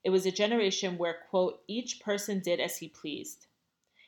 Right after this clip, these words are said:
And this is why Elimelech and his family left Israel during the famine.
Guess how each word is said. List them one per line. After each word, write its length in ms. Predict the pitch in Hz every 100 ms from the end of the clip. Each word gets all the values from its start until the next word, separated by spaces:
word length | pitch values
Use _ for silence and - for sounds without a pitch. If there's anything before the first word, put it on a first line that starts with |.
| _ -
And 240 | 180 180
this 140 | 202
is 120 | 233 208
why 360 | 285 294 -
Elimelech 560 | 185 202 208 247 220 196 - _ _ _
and 100 | 190 196
his 120 | 196
family 380 | 254 285 196 185
left 240 | 185 185
Israel 360 | 233 233 160 156
during 280 | 175 170
the 80 | 170
famine. 420 | - 156 147 -